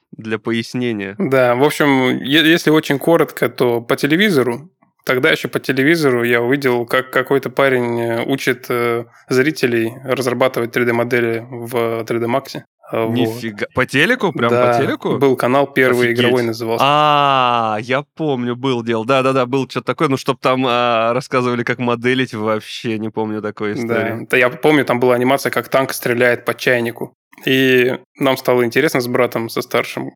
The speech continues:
Speaker 2: чё это вообще такое, как оно делается. Ну и постепенно сначала мы скачали три дэ Max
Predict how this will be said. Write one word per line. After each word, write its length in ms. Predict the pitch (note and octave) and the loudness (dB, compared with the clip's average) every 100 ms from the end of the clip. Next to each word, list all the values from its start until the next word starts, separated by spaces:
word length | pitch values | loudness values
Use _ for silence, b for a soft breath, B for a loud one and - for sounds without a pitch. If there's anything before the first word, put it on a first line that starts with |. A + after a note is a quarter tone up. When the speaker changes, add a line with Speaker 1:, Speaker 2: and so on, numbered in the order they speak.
| _ | _
Speaker 2:
чё 120 | - | -4
это 140 | A#2+ - | -2 -2
вообще 160 | - | -6
такое, 380 | C3 B2 D#3+ C#3+ | -6 -2 2 2
как 200 | B2 A#2 | 0 -2
оно 140 | A#2 A2+ | -2 0
делается. 460 | C3 C3+ A#2+ - | 2 2 -2 0
Ну 80 | E3 | 0
и 60 | D#3+ | 0
постепенно 680 | C3+ - B2+ F3 D#3+ B2+ A#2 | -2 -4 0 2 2 0 -2
сначала 760 | - A2+ B2+ A#2 A2+ A2+ A#2 - _ b - | -6 -2 0 2 0 -4 -6 -10 _ b -10
мы 80 | |
скачали 380 | A2+ - - A#2 | -4 -4 -2 -2
три 160 | A#2 B2+ | -2 0
дэ 100 | A#2+ | 2
Max 480 | A#2 B2+ C#3 - | 4 2 0 -10